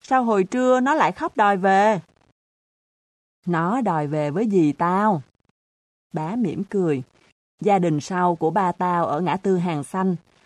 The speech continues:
chỉ có ba tao ở lại khách sạn để trông coi thôi." Nếu cái đầu óc chậm chạp của Tiểu Long đã nghĩ ra được một câu để chất vấn, thì không có lý gì cái đầu óc lanh lợi của Quý Ròm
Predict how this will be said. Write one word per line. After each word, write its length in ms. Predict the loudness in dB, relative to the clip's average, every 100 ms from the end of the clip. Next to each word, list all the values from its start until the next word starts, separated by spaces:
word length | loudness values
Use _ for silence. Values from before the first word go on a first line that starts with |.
| _ -2
chỉ 160 | -2
có 140 | 0 2
ba 200 | 2 2
tao 300 | 0 0 0
ở 140 | 0
lại 180 | -2 -4
khách 180 | -6 -6
sạn 360 | -2 -2 -2
để 100 | -4
trông 260 | -2 0 0
coi 280 | 0 -2 0
thôi." 380 | 0 2 0 -4 _ _ _ _ _ _ _ _ _ _ _ _ _ _ -4
Nếu 360 | -2 -2 -4
cái 200 | -4 -4
đầu 180 | -2 -2
óc 180 | -2 -4 -4
chậm 240 | -6 -6
chạp 320 | -6 -8 -8
của 120 | -8 -8
Tiểu 240 | -6 -6
Long 400 | -4 -4 -2 -4
đã 220 | -4 -4 -2
nghĩ 260 | -4 -4
ra 280 | -4 -4 -4
được 240 | -4 -4
một 280 | -2 -4 -6
câu 220 | -6 -4
để 160 | -4 -6
chất 260 | -6 -8 -4
vấn, 300 | -2 -2 -4 _ _ _ _
thì 220 | -2 0 0
không 260 | 0 -2
có 160 | 0 -2
lý 280 | 0 -2 0
gì 320 | 2 2 0
cái 200 | -4 -4
đầu 160 | -2 -2
óc 180 | -4 -4
lanh 300 | -4 -2 0
lợi 220 | -2 -4
của 180 | -6 -6
Quý 220 | -2 -2 -2
Ròm 260 | -2 -4